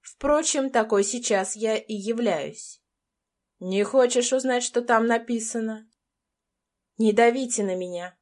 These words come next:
шепотом произношу я и чувствую, как вновь начинаю дрожать. «Чем скорее прочитаешь,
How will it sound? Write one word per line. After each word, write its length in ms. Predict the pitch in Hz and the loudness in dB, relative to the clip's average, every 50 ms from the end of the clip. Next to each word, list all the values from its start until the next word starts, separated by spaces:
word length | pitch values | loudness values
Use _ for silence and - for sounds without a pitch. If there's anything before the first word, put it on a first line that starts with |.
| _ _ _ _ _ | _ _ _ _ _
шепотом 600 | - - - 190 185 180 180 175 175 185 175 175 | -10 -4 0 2 2 2 2 0 -2 -4 -4 -2
произношу 680 | 175 180 175 175 170 175 190 180 185 - - - 254 247 | 0 0 0 0 0 -2 -2 -2 -2 -2 -2 -2 -2 -2
я 200 | 214 190 180 175 | 0 0 0 0
и 120 | 170 175 | 0 -4
чувствую, 640 | 175 - - 247 247 240 - - 202 196 190 185 185 | -4 -4 -2 -2 -4 -4 -6 -6 -2 -2 0 0 0
как 240 | 185 208 196 196 190 | 0 0 -2 -2 -2
вновь 360 | 202 190 214 226 262 277 - | -4 -2 0 2 2 0 0
начинаю 540 | 277 247 240 - - 214 202 180 170 170 165 | -2 -2 0 0 -2 0 0 0 0 -2 0
дрожать. 720 | 165 175 175 170 170 175 170 147 147 - - - - - _ _ _ _ _ _ _ _ _ _ _ _ _ _ _ _ _ | 0 0 0 0 0 -2 -6 -6 -8 -10 -16 -18 -18 -20 _ _ _ _ _ _ _ _ _ _ _ _ _ _ _ _ _
«Чем 280 | - - - 190 180 180 | -6 -4 -2 -2 -2 -4
скорее 540 | 175 - - 190 175 175 175 175 175 170 165 | -4 -2 2 4 6 6 6 6 4 4 2
прочитаешь, 1040 | - 180 165 165 - - 165 - - 180 185 196 185 165 139 - - - - - | 0 -2 -4 -2 -2 -4 -4 -4 -2 0 0 0 0 -4 -6 -8 -12 -14 -16 -20